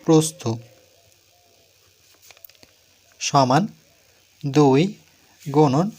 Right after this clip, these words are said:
দৈর্ঘ্যের জায়গায় বসাবো কুড়ি যোগ প্রস্থ জায়গায় বসাবো দশ।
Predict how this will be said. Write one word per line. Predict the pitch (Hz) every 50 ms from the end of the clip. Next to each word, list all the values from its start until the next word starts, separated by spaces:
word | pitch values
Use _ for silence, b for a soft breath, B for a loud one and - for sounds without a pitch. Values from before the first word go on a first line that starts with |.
| - - 147
দৈর্ঘ্যের | 131 135 143 151 156 156 175 170
জায়গায় | 170 175 175 180 170 160
বসাবো | 156 156 160 175 170 185 180 -
কুড়ি | - 127 123 123 139 175 220 - _ - _ _ _ _ _ _ _ _ _ _ _ _ _ _ _ _ _ _ _ _ _ _ _ _ _ _ _ _ _ _ _ _
যোগ | 139 127 139 131 139 165 170 - b b b b b b b b b b b b b _ -
প্রস্থ | - 165 165 160 - - -
জায়গায় | 202 185 185 175 175 180 165 139
বসাবো | 131 131 - - 151 143 185 233 277 - - _ _ _ _ _ _ _ _ _ _ _
দশ। | - 135 120 117 110 120 117